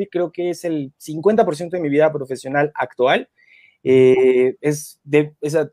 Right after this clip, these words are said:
eso es lo que me mueve, me, me apasiona, me motiva, y creo que mucho de eso también lo descubrí cuando empecé a trabajar en Starbucks, porque una de las cosas que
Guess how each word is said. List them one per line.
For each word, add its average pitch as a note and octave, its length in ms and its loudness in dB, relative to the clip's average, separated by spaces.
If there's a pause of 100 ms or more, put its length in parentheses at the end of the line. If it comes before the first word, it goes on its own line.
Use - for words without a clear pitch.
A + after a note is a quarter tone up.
(140)
eso E3 160 -8
es E3+ 60 -6
lo E3 140 -2
que B2 380 -2 (340)
me C#3 160 2
mueve, F#3 340 6
me, D#3 240 6
me C#3+ 100 -2
apasiona, E3+ 420 0
me E3+ 80 0
motiva, E3 400 -2
y E3+ 80 -2
creo A3 140 0
que C4 100 0
mucho B3 320 2
de A#3+ 80 2
eso A3+ 160 -6
también G3 560 -2
lo E3+ 100 0
descubrí F3 680 -6
cuando F3 220 -4
empecé D3 220 -10
a E3+ 40 -4
trabajar F3 300 -4
en E3 80 -6
Starbucks, F#3+ 380 -6
porque D3+ 260 -12
una F3+ 140 -2
de F#3+ 60 2
las D#3 120 -2
cosas F3 240 -8
que C#3+ 240 0